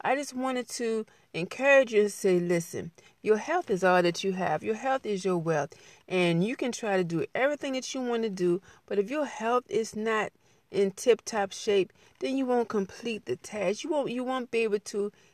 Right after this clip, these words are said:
endure to the end because your health is failing. You know, so try your best to say, "You know what? I am gonna eat healthy. I care about my body." You know, instead of, you know,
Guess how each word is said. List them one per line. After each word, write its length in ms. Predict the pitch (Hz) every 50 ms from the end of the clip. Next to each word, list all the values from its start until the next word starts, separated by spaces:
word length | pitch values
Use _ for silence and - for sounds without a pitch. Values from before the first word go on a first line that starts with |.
| _ -
endure 640 | 185 220 247 240 214 202 - 254 285 294 277 262 262
to 240 | - - 269 240 233
the 400 | 240 208 - - - 277 302 302
end 120 | 285 247
because 300 | 247 - - 262 254 -
your 80 | 262 247
health 360 | 240 - 294 339 392 - -
is 200 | 208 185 - -
failing. 480 | - 170 151 113 80 82 78 58 - - - - - - _ _ -
You 140 | - 247 240
know, 200 | 247 247 240 240
so 420 | 240 - 254 240 233 233 233 233 _ - - - - _ _ _ _ _ _ _ _ _ _ _ _ _ _ - - - - _ _ _ _ -
try 300 | - - 262 285 302 320
your 180 | 285 262 240
best 460 | 196 180 220 233 247 233 - - - -
to 140 | 233 220 208
say, 240 | - - - 208 196
"You 140 | 214 233
know 180 | 226 233 240 240
what? 220 | 240 226 233 240 - _ _ _ _ _ _ -
I 200 | 330 330 302 240
am 200 | 220 214 202 180
gonna 220 | 160 165 156 147
eat 240 | - - 147 151 170
healthy. 440 | 165 170 147 139 143 - - - - - _
I 200 | - 277 320 311
care 380 | - - - - 226 220 214 202
about 220 | 180 165 165 160
my 140 | 165 165 165
body." 440 | 156 - 156 147 143 143 139 147 170 _ - - - _ _ -
You 120 | 240 240
know, 160 | 226 233 226
instead 380 | 220 226 220 - - 311 294 269
of, 60 | 262
you 220 | 254 247 240 247 233
know, 460 | 233 226 214 202 185 180 120 90